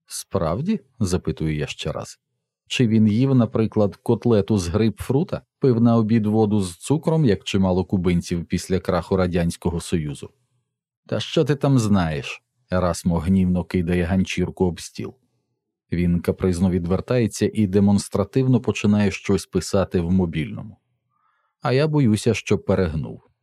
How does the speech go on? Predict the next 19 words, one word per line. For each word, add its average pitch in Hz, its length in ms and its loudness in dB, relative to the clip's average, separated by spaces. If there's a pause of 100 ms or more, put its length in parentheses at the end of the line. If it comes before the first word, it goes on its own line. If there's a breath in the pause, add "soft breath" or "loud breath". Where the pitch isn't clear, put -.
(120)
Адже 110 280 0
існують 107 500 4
речі, 104 400 2
яких 95 400 0
він 98 320 4
мені 98 300 4
не 98 140 4
може 104 320 2
розповісти. - 840 -4 (400)
Коли 147 220 2
ми 139 160 4
розмовляємо, 127 720 4
Фідель 117 400 2
ще 117 300 0
живий, 113 580 0
а 95 80 0
його 95 300 2
брат 87 340 -2
Рауль — 107 360 2